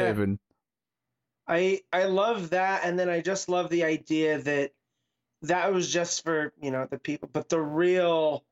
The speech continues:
Speaker 2: city council wants to greet her.
Speaker 1: Yeah, all the
Speaker 2: It's such a good vibe. I just, I, and I hate to do this 'cause it cheapens Nightwing, but I really feel this is, this is a Daredevil story, right? Like, I just feel like Blockbuster's Kingpin,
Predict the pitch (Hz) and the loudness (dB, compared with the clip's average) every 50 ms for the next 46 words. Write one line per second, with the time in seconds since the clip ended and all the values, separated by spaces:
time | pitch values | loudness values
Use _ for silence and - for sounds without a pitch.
0 | _ _ _ _ _ - - - 170 160 147 139 139 151 143 143 135 127 - 139 | _ _ _ _ _ -8 -4 -2 0 0 0 0 0 0 0 0 0 0 0 0
1 | 131 127 123 _ _ _ _ _ _ _ _ _ _ _ _ - - 151 143 139 | 0 0 -2 _ _ _ _ _ _ _ _ _ _ _ _ -4 -2 0 0 0
2 | - - 151 151 127 135 135 135 - - 131 131 131 127 110 107 104 104 101 101 | 0 0 -2 0 0 0 0 0 -2 -2 0 0 2 2 2 2 2 2 2 2
3 | 110 123 120 180 175 - 233 226 - 262 202 233 190 156 170 160 160 160 165 _ | 2 2 0 0 2 2 0 2 2 2 0 0 0 2 0 2 0 0 -2 _
4 | _ - - 202 202 220 247 233 - _ _ _ _ _ _ _ _ _ _ _ | _ -2 0 0 2 2 0 -2 -2 _ _ _ _ _ _ _ _ _ _ _
5 | _ _ _ - - - - _ _ _ _ - 160 190 214 226 240 233 240 285 | _ _ _ -12 -12 -12 -12 _ _ _ _ -2 -2 0 0 2 0 2 2 0
6 | 285 294 311 233 247 247 233 233 - 226 196 185 180 - - 202 190 190 180 156 | 2 2 2 2 2 2 2 0 0 0 0 0 0 0 -2 -2 0 0 0 0
7 | 143 156 151 156 151 147 143 131 160 165 165 165 170 185 190 185 185 - 180 170 | 0 0 0 0 0 -2 -2 0 0 0 2 2 2 2 2 0 0 0 0 0
8 | 160 160 160 160 165 160 151 135 - - - - _ _ _ _ _ _ _ _ | 2 0 0 0 0 0 0 0 -2 -4 -4 -6 _ _ _ _ _ _ _ _
9 | _ _ _ _ _ - 180 185 185 196 196 185 170 156 165 - - 170 160 151 | _ _ _ _ _ 0 0 0 2 2 2 2 2 0 -2 -4 -2 -2 0 2
10 | 151 143 139 139 135 135 135 - - 139 131 123 123 123 - _ _ _ _ _ | 2 2 2 2 0 0 -2 0 0 0 2 2 0 -2 -4 _ _ _ _ _
11 | _ _ _ _ _ _ _ _ _ _ - - 156 160 160 156 - - _ _ | _ _ _ _ _ _ _ _ _ _ -2 0 2 2 2 0 -2 -6 _ _
12 | _ _ _ _ _ _ _ _ - 147 147 147 143 143 139 - - - _ _ | _ _ _ _ _ _ _ _ -2 -2 0 0 0 -2 -2 -6 -12 -20 _ _
13 | _ _ _ _ _ _ _ _ - - - - 175 180 185 202 - 226 226 214 | _ _ _ _ _ _ _ _ -14 -8 -2 0 0 2 2 0 0 0 0 0
14 | 185 - 190 180 185 185 202 190 - 208 196 - - 170 165 160 - 156 151 151 | 2 2 0 0 0 0 -2 -2 -2 -2 -4 -2 -2 -2 -2 0 0 0 0 0
15 | 156 | -2